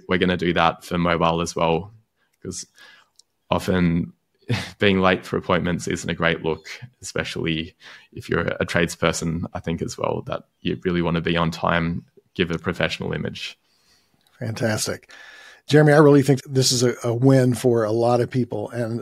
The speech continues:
Speaker 2: if people wanna know more about Focus Bear, they wanna know more about you,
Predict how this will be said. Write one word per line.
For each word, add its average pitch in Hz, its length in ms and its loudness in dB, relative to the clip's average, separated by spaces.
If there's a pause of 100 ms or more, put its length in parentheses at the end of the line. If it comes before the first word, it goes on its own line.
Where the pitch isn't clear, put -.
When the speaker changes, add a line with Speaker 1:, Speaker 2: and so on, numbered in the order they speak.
Speaker 2:
if 143 140 -6
people 175 240 4
wanna 151 160 6
know 143 140 6
more 135 240 8
about 139 260 6
Focus 139 340 2
Bear, 139 320 4
they 131 80 6
wanna 123 200 4
know 127 100 4
more 123 180 4
about 117 300 2
you, 131 520 -2